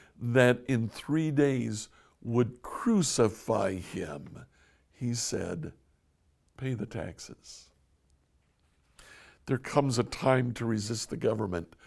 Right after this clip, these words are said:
but that time is not when we are inconvenienced by the government.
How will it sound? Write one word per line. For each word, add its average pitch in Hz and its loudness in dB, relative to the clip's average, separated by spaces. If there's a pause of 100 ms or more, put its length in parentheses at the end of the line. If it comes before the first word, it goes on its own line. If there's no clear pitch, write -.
(440)
but 147 8
that 143 10
time 185 4
is 117 0
not 131 4 (420)
when 123 4
we 131 2
are 120 4
inconvenienced 127 0 (400)
by 104 6
the 95 0
government. - -6